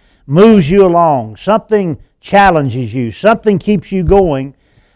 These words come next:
And, uh, the Apostle Paul, of course, Christ was at the center of his life. That's always number one. But you'll find that in Paul's life, there were several things that really motivated him. Uh, of course, Christ was the center of it all.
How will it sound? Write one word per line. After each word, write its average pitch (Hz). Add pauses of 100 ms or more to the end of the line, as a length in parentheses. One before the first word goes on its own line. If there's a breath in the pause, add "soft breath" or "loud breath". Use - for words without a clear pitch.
And, 147
uh, 151
the 175
Apostle 226
Paul, 220
of 180
course, 185
Christ 190
was 147
at 151
the 131
center 160
of 113
his 107
life. 147
That's 143
always 131
number 120
one. 131 (520)
But 175
you'll 196
find 254
that 208
in 175
Paul's 220
life, 165
there 160
were 151
several 233
things 160
that 151
really 180
motivated 151
him. 151 (460)
Uh, 147
of -
course, 202
Christ 180
was 135
the 120
center 214
of 127
it 127
all. 127